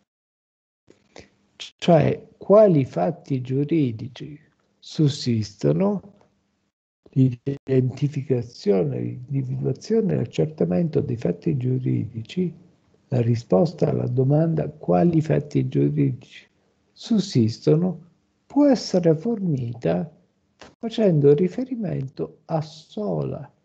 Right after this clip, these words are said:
alla, a considerazioni che attengono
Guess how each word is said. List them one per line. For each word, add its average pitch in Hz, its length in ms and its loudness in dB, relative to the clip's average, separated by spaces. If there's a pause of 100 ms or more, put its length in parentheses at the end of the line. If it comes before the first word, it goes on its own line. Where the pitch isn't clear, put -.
(320)
alla, 170 440 2
a 156 180 -2
considerazioni 180 1080 -2
che 151 120 -2
attengono 143 680 -2